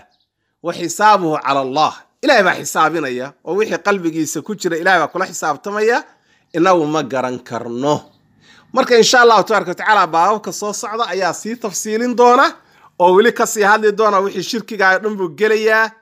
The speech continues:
oo aad u waadixinayaa. Ghuluwu saalixiin buu ka hadli doonaa.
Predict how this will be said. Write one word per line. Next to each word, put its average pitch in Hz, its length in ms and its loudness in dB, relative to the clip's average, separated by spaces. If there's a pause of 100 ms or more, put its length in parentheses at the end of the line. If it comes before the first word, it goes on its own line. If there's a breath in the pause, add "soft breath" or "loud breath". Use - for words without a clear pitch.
(300)
oo 156 100 -10
aad 202 340 -2
u 214 140 -2
waadixinayaa. 214 760 2 (580)
Ghuluwu 202 420 0
saalixiin 190 520 0
buu 190 120 -2
ka 226 140 -4
hadli 208 220 2
doonaa. 220 440 4